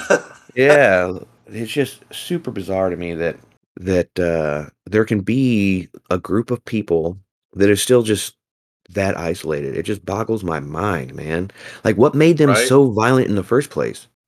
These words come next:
Speaker 2: you know?
Speaker 1: I
Speaker 2: Like, yeah,
Speaker 1: mean
Speaker 2: they, they did, we, there were people that, I mean, they, they did kidnap some of their people and got them sick, but they were aggressive before that.
Speaker 1: Yeah.
Speaker 2: So, I don't,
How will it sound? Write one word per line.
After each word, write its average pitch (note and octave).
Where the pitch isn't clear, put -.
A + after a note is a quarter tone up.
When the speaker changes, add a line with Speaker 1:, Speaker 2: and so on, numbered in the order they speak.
Speaker 2:
you F2+
know? F#2
Speaker 1:
I E3+
Speaker 2:
Like, C3
yeah, B2+
Speaker 1:
mean A2+
Speaker 2:
they, A#2+
they B2
did, A2+
we, A#2
there G2
were A2
people B2+
that, G2
I F#2
mean, F2+
they, F2
they F2+
did G#2
kidnap G#2+
some G2
of F#2+
their F#2+
people F#2
and F2+
got F2+
them D#2
sick, -
but G#2
they C#3
were F#3
aggressive A#2+
before D3+
that. F2+
Speaker 1:
Yeah. E2+
Speaker 2:
So, G#2
I F#2
don't, A2+